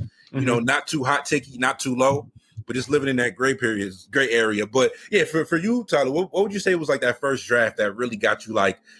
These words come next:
Speaker 1: like, hooked, or the first draft that you really, like, sat down and was like, "All right, I'm gonna get my process going for this," and,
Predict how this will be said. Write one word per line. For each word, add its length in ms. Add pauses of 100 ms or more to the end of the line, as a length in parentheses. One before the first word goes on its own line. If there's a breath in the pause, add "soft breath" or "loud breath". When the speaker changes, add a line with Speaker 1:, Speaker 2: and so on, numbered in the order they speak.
(100)
Speaker 1:
like, 200
hooked, 320
or 80
the 80
first 300
draft 260
that 140
you 100
really, 220
like, 300 (320 soft breath)
sat 360
down 240
and 80
was 160
like, 220
"All 80
right, 100
I'm 60
gonna 120
get 140
my 120
process 500
going 220
for 140
this," 280
and, 240